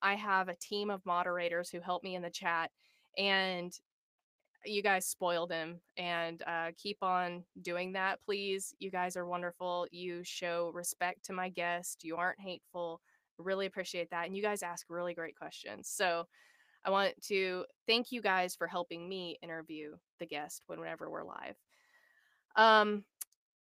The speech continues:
if you did not get to join in the live chat,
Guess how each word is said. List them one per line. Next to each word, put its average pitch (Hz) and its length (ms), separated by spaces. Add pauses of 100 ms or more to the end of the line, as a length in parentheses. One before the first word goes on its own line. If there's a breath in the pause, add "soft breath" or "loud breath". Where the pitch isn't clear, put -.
(120)
if 214 220
you 208 200
did 208 220
not 196 260
get 214 180
to 196 520 (180)
join 208 280
in 214 100
the 208 80
live 196 240
chat, 233 360